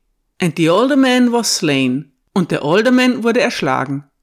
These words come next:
Warum der Alderman von Northumbria sterben muss und wie er ums Leben kommt, darüber schweigt die angelsächsische Chronik. Von Edric ist an dieser Stelle keine Rede.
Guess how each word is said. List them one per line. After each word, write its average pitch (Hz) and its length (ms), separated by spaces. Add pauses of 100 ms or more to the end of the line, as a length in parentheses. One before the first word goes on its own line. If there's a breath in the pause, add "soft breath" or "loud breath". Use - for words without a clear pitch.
(880)
Warum 320 340
der 320 120
Alderman 202 440
von 214 160
Northumbria 202 520
sterben 214 460
muss 202 300
und 226 260
wie 320 140
er 233 80
ums 170 180
Leben 175 300
kommt, 247 380
darüber 165 380
schweigt 208 380
die 208 80
angelsächsische 180 720
Chronik. 170 480 (800)
Von - 280
Edric 208 340
ist - 140
an 190 100
dieser 269 320
Stelle 190 400
keine 175 400
Rede. 143 400